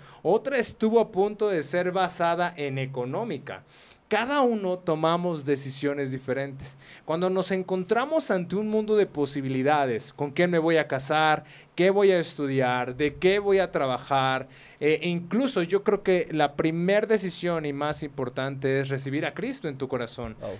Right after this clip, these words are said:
Speaker 1: Decir,
Speaker 2: Oh,
Speaker 1: "Esto es
Speaker 2: claro.
Speaker 1: lo más importante". Sin Cristo, nada. Y eso te lo digo aquí. Tu primer decisión tiene que ser Cristo. Sin Cristo, nada. Eh, yo recuerdo que, rápidamente,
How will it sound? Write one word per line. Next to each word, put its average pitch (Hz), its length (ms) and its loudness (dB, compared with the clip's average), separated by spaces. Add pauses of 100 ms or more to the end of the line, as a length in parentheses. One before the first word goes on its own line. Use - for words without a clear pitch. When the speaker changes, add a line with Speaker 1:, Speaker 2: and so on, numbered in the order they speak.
Speaker 1:
Decir, 135 340 0
Speaker 2:
Oh, 156 60 -2
Speaker 1:
"Esto 190 320 0
es 185 100 2
Speaker 2:
claro. 160 160 -2
Speaker 1:
lo 151 40 0
más 165 460 -2
importante". 151 800 -4 (240)
Sin 247 360 -2
Cristo, 262 720 2
nada. 147 640 0 (160)
Y 143 100 -4
eso 175 160 -4
te 170 100 0
lo 151 80 0
digo 160 160 2
aquí. 151 300 -2 (340)
Tu 147 160 -2
primer 165 500 2
decisión 175 500 -2
tiene 165 240 -4
que 151 100 -10
ser 143 240 -2
Cristo. 139 480 -4
Sin 147 320 -8
Cristo, 135 680 -4
nada. 123 600 -2 (440)
Eh, 151 520 6
yo 202 160 10
recuerdo 165 640 4
que, 147 320 0
rápidamente, 151 760 -2